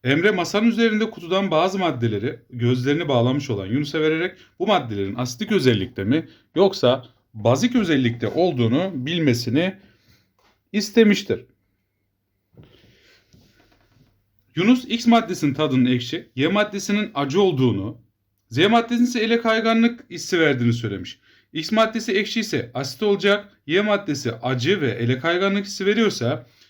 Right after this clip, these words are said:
Y ve Z baz olacak arkadaşlar. X'in asit, Y ve Z'nin baz olduğu cevabımız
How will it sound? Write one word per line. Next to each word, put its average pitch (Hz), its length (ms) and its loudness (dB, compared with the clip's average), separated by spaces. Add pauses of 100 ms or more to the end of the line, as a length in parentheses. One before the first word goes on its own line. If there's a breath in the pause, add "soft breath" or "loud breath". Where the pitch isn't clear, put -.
Y 202 200 2
ve 120 120 2
Z 110 100 -8 (340)
baz 160 400 0
olacak 117 380 0
arkadaşlar. 104 600 -8 (460 soft breath)
X'in 190 300 0
asit, 214 400 -2
Y 139 220 -2
ve 196 80 2
Z'nin 117 380 0
baz 147 200 -2
olduğu 120 520 -4
cevabımız 104 600 -6